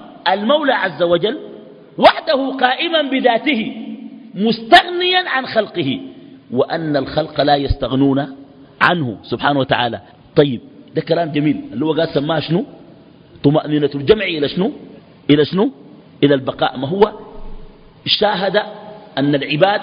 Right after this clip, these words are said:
لا يفعلون شيء إلا بمن؟ إلا بتوفيق الله ومشيئته، صح؟ شاهد هذا. واطمأن الجمع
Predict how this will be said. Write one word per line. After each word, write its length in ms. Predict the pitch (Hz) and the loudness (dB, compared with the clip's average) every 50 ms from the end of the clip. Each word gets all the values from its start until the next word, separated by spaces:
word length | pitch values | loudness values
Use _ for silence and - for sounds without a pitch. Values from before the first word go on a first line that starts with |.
| - - 156 | -6 -4 0
لا 80 | 190 | 0
يفعلون 460 | 202 196 180 - - 175 180 190 180 | 0 0 0 -2 -4 -4 -2 -2 -2
شيء 280 | 170 - 202 185 190 196 | 0 0 0 0 -2 -2
إلا 140 | 185 185 170 | 0 0 0
بمن؟ 300 | 156 156 151 170 196 202 - - - - - - - - - - - - - - - - - | 0 0 -2 -2 -4 -4 -8 -14 -18 -18 -20 -20 -20 -20 -20 -20 -20 -20 -20 -20 -20 0 0
إلا 320 | 196 202 202 208 208 226 214 - - - - - - - - - - - - 139 | 0 2 4 2 2 0 0 -6 -12 -18 -18 -18 -18 -20 -20 -20 -20 -16 0 0
بتوفيق 420 | 139 135 170 156 135 147 160 156 160 | 2 4 4 2 2 0 -2 -2 0
الله 380 | 165 165 185 202 214 196 196 | 2 4 4 4 4 2 0
ومشيئته، 600 | 180 165 160 147 - 147 151 147 139 - - 143 | 0 0 0 -2 -2 -2 -2 -2 -2 -2 0 -4
صح؟ 280 | 143 139 - - - - - - - - - - - | -2 0 -2 -4 -4 -8 -16 -18 -20 -20 -20 -16 -8
شاهد 380 | - - 220 226 190 185 165 | 2 2 2 2 2 -2 -2
هذا. 300 | 165 143 139 131 120 110 - - - - - - - | -2 -2 -2 -2 -4 -6 -6 -10 -16 -16 -18 -6 2
واطمأن 680 | - 180 180 - 180 220 240 226 254 339 381 359 339 320 | 2 2 2 2 0 0 2 2 2 -2 -2 -4 -2 -2
الجمع 460 | 302 277 - 262 311 311 320 311 294 | -2 -2 2 2 2 2 2 -4 -2